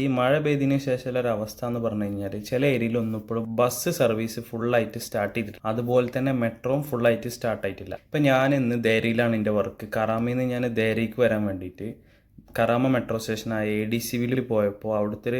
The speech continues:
അപ്ഡേഷൻ എന്ന് പറഞ്ഞു കഴിഞ്ഞാൽ അവിടുന്ന് റെഡ് ലൈൻ മാത്രമേ ഉള്ളൂ. അതായത് റെഡ് ലൈൻ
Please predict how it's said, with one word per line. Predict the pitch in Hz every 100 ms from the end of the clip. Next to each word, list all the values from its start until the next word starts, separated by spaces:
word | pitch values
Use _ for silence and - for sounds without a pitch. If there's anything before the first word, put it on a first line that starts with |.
| 120
അപ്ഡേഷൻ | 107 107 117 113
എന്ന് | 127 120
പറഞ്ഞു | 110 101
കഴിഞ്ഞാൽ | 98 98
അവിടുന്ന് | 107 117 123
റെഡ് | 117 113 120
ലൈൻ | 127 135 127
മാത്രമേ | 117 117 127 120
ഉള്ളൂ. | 101 95 - _ _ - 113
അതായത് | 123 120 123
റെഡ് | 117 110 120
ലൈൻ | 120